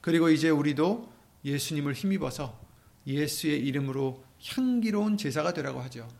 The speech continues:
하시죠. 어, 그것은 우리가 향기로워서가 아니에요. 그죠?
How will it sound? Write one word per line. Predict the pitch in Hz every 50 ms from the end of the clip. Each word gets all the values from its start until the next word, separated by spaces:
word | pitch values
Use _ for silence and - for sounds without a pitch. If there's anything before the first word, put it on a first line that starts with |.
| - - _ _ _ -
하시죠. | - 151 - - - - 120 123 - - - _ _ - - _ - _ _ _ _ - - - - _ _ _ _ - - - - - - - - - - - - - - - - -
어, | - 131 127 123 117 113 -
그것은 | - 156 151 - 170 165 143
우리가 | 165 185 202 202 208 196
향기로워서가 | 175 202 208 208 202 202 202 196 185 185 170 190 185 190 165
아니에요. | 135 139 147 165 156 147 131 123 127
그죠? | 123 127 - 156 185 196